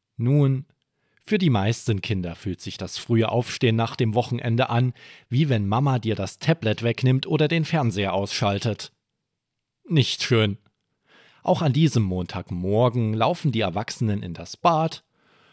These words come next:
putzen ihre Zähne im Halbschlaf und schleppen sich dann in die Küche. Denn dort wartet das Glück. Der Kaffee. Nach dem ersten Schluck wecken sie dann ihre Kinder.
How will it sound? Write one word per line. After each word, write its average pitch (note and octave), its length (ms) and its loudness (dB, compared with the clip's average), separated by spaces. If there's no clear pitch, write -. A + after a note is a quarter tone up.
putzen A3 380 -2
ihre G2+ 320 -4
Zähne D#3+ 400 2
im B2+ 160 0
Halbschlaf C3 800 0
und G#3 320 0
schleppen B2+ 420 -2
sich F#2+ 280 -4
dann A2 240 0
in A2+ 180 -2
die A#2 160 -2
Küche. G2 460 -2
Denn E2 280 -8
dort B2 480 -6
wartet G2+ 520 -4
das - 320 -8
Glück. - 480 -6
Der G2+ 220 -4
Kaffee. G#2+ 540 -2
Nach C3 180 -2
dem C#3+ 180 2
ersten D3+ 460 -2
Schluck - 420 0
wecken A2 260 -2
sie G2 160 -4
dann G#2 160 -2
ihre A2+ 260 -4
Kinder. F2 440 -4